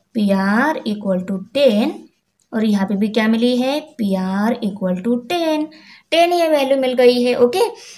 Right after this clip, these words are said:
दोनों में से कौन से भी रेशियो लेकर आप यहाँ पे पीआर value easily निकाल सकते हैं। क्यूआर equal to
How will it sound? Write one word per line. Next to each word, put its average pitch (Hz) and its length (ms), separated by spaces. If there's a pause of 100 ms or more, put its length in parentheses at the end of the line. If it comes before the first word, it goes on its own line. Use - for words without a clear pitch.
दोनों 240 280
में 285 120
से 311 180
कौन 233 260
से 277 140
भी 294 80
रेशियो 277 320
लेकर 220 340
आप 214 320
यहाँ 202 200
पे 247 80
पीआर 196 320
value 202 260
easily 202 320
निकाल 254 320
सकते 190 380
हैं। 185 180 (960)
क्यूआर 208 720
equal 240 540
to 202 80